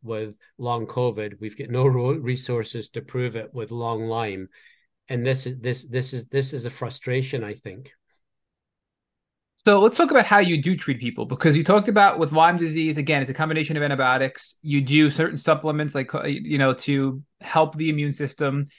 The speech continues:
Speaker 2: and allow a detox. I think you were kind of talking about some of those, those supplements. Potentially you integrate an herbalist and some herbal treatment as well, or you can refer them out after the fact, or they get referred to you.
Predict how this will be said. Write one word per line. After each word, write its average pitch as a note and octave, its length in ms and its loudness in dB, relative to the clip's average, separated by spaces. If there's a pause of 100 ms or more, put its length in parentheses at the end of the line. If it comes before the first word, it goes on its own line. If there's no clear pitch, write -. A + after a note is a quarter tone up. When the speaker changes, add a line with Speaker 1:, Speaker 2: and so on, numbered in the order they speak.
(240)
Speaker 2:
and C3 360 -2
allow C#3+ 280 4
a C3+ 40 2
detox. C3+ 540 0
I C3+ 60 -6
think C3+ 160 -6
you C3+ 60 -4
were B2 40 -4
kind C#3+ 140 0
of C3+ 60 0
talking C3+ 120 -2
about C3 80 -4
some C#3+ 140 -2
of C3 40 0
those, C3 360 -2
those C3 200 -4
supplements. F#3+ 540 4 (280)
Potentially E3+ 540 -2
you D#3+ 200 -2
integrate D3+ 480 0
an C3+ 80 -8
herbalist E3 500 0
and C#3 140 -8
some C3+ 120 -10
herbal D#3+ 220 0
treatment D3 320 -4
as B2+ 80 -4
well, C#3+ 480 4 (220)
or C#3+ 260 2
you C3+ 140 -4
can C3+ 100 -6
refer C#3+ 300 -2
them C#3 120 0
out B2+ 140 0
after D#3 280 -2
the D3 80 -4
fact, D3 360 2
or C3+ 240 -4
they C#3 100 -6
get C3+ 140 -6
referred C3 320 -8
to F#3+ 120 -4
you. A3+ 300 8